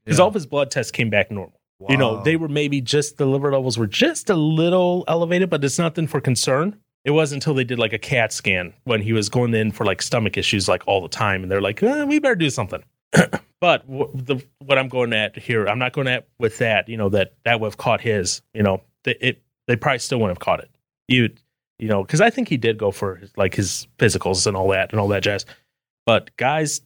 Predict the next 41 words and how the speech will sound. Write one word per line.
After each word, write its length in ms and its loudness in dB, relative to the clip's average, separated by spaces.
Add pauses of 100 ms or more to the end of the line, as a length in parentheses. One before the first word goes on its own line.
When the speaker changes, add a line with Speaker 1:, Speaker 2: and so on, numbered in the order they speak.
(340)
Speaker 1:
there's 260 2
a 60 -6
lot 300 2
of, 100 -10
it 140 -2
is 180 -2
statistically, 640 0
you 60 0
can 120 -6
find 300 -2
this 160 -4
out. 240 0 (220)
Guys, 260 0
for 140 0
whatever 200 0
reason, 280 0
tend 220 -2
not 180 -2
to 80 -4
go 160 2
to 80 -6
the 100 0
doctor, 320 -2
at 80 -2
least 380 0
for 180 -2
that 220 0
yearly 280 0
checkup 520 -2
and 120 -2
physical. 540 0 (440)
And 600 -2 (440)
there's 160 0
a 60 0
lot 180 2
of 60 -4
stuff 220 -6
that 120 -2
could 140 -2
be 80 -2
caught 340 2